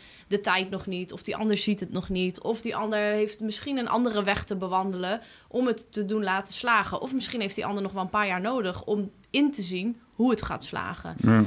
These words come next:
Speaker 1: En als blijkt dat ik dan op dat moment niet de persoon ben, ehm, om, om dat succesvol te maken, ja, dan moet je ook naar jezelf gewoon eerlijk zijn en zeggen van, "Joh, eh, volgens mij,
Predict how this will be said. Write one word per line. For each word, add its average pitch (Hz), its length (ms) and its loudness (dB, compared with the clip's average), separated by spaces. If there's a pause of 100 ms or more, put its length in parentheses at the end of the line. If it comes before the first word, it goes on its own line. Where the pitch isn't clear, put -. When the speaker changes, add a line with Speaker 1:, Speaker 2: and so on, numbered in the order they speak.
(160)
Speaker 1:
En 202 280 0
als 196 180 0
blijkt 226 340 4
dat 214 180 0
ik - 240 -2
dan 226 200 4
op 202 100 0
dat 233 140 6
moment 233 220 4
niet 240 160 4
de 220 60 -8
persoon 233 400 -2
ben, 208 300 0
ehm, 196 400 -2 (240)
om, 208 300 0 (260)
om 208 200 2
dat 202 220 0
succesvol 233 520 -4
te 202 100 -8
maken, 185 540 -2 (440)
ja, 220 120 2
dan 220 100 2
moet 220 120 4
je 220 80 6
ook 220 80 2
naar 226 120 0
jezelf 226 300 2
gewoon 226 180 -4
eerlijk 196 300 -2
zijn 190 240 -2
en 196 100 -4
zeggen 196 240 -6
van, 190 160 -6
"Joh, 202 300 0
eh, 185 60 -4
volgens - 260 -12
mij, 196 400 -4